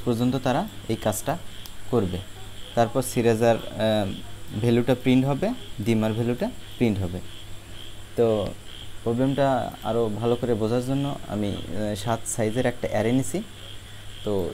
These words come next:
Cereza এবং Dima নামে দুইটা variable নিলাম, এর ভেতরে আমি মানগুলো, আহ, রাখার চেষ্টা করব। আহ, প্রবলেমে বলা হয়েছে যে, উম,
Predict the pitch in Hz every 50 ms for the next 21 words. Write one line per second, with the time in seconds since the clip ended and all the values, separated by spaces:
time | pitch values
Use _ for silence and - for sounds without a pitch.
0 | - 87 - - 123 117 117 117 110 107 113 113 113 110 - - - - - 110
1 | 104 101 107 107 107 104 104 - - - 101 104 98 - 107 107 107 104 104 101
2 | 101 107 101 101 98 - - - - - - - - - - - - - - -
3 | 104 104 101 101 101 98 95 104 101 92 113 101 95 90 87 - - - - 101
4 | 98 95 104 101 104 104 98 101 101 95 - - - - - - - 104 104 101
5 | 104 104 101 104 101 139 190 196 - - - - - - - - - - 107 104
6 | 104 101 104 98 101 107 104 101 101 101 101 98 95 98 98 101 98 104 120 165
7 | 208 - - - - - - - - - - 101 98 92 92 85 - - - -
8 | - - - - - - - - - - - 104 107 101 104 110 98 - 95 95
9 | - - - 92 90 101 104 98 - - - - - - 110 104 98 98 - 127
10 | 120 117 127 139 143 156 156 127 104 117 113 113 113 123 131 139 151 151 180 202
11 | - - 113 110 107 107 107 104 101